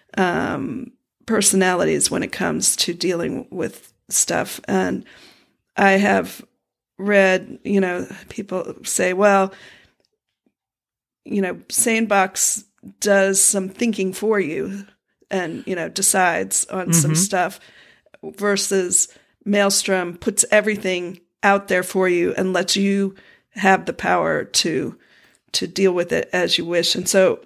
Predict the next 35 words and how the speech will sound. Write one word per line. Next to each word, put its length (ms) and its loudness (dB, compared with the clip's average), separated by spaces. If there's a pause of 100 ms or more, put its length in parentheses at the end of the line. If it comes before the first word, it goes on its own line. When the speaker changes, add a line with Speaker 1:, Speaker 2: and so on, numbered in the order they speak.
(140)
Speaker 1:
I 100 4
mean, 220 4 (100)
I 160 4
don't 180 4
think 200 -2
I'm 200 2
a 40 0
control 400 -4
freak, 600 -10
um, 320 -4
but 280 0
if 180 -2
you 120 -2
were 280 2
somebody 500 2
who 160 -2
really 300 2
didn't 260 -6
trust, 480 -2 (800)
um, 420 -6 (340)
algorithmic 680 0
filtering 880 0 (920)
and 160 4
you 80 2
were 160 2
worried 240 4
about 280 0
missing 360 0
important 540 -2
messages, 720 0 (500)
then 540 0
I 140 0
would 160 -4
say 120 2
Maelstrom 720 -2